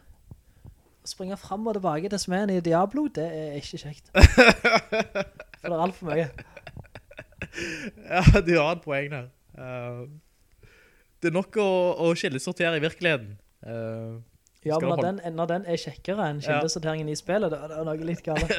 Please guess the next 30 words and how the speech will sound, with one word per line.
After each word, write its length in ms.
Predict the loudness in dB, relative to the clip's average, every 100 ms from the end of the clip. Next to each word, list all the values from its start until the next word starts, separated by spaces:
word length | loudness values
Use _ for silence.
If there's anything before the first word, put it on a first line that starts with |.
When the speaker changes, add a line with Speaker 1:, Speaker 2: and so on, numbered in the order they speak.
| -2
Speaker 2:
<laughs> 160 | 0
Da 60 | 0 2 0 -2 -2 -4
er 80 |
noen 320 | -6 -6 -6 -8
som, 240 | -8 -10 -12 -16 -18
som 220 | -12 -10
har 60 | -4
helt 380 | -4 -4 -12 -20 -20 -20
skjønt 360 | -10 -8 -8 -6
poenget. 440 | -4 -4 -6 -8 -14 -20 -20 _ _ -20 _ _ -16
Ehm, 760 | -8 -2 0 0 -2 -6 -12 -16 _ _ _ _ _ _ _ _ -20 _
ja. 280 | -2 2 2 0 -4 _ -20 -20 _ 0
Speaker 1:
Men 120 | 4
det, 160 | 4 4
Speaker 2:
Eh, 280 | 2 -2 -10 -16 -16 -14 0
Speaker 1:
det 100 | 2
andre 220 | 4 0
som 140 | -2
er 40 | -4
fine, 240 | -4 -2
er 240 | 0 2 4
jo 120 | 4
at 80 | 4
det 80 | 2
er, 140 | 0 -8
det 160 | -4 -2
er 60 |
jo 80 | -2
på 100 | -6
konsol. 540 | -8 -8 -8 -8 -10